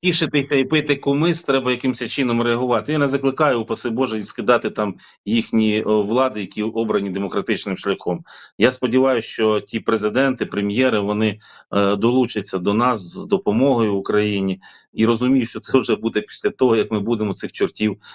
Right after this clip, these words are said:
гнати від нашого кордону. А та санітарна зона, яка має бути, е, Путін наврочив, вона якраз і буде проходити по тих територіях, які, сподіваюся, сьогодні визначаються. Знову таки, без, е, знаєте, е,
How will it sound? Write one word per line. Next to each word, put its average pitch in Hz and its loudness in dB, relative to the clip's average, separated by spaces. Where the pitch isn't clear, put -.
гнати 104 0
від 95 -4
нашого 98 -2
кордону. 92 -2
А 107 2
та 175 4
санітарна 151 0
зона, 127 -2
яка 110 0
має 120 4
бути, 113 0
е, 101 0
Путін 117 0
наврочив, 117 0
вона 143 2
якраз 131 -2
і 123 -4
буде 113 2
проходити 104 -2
по 98 -2
тих - -6
територіях, 110 0
які, 110 0
сподіваюся, 110 0
сьогодні 104 -2
визначаються. 95 -2
Знову 127 2
таки, 107 -2
без, 131 0
е, 117 2
знаєте, 117 0
е, 104 2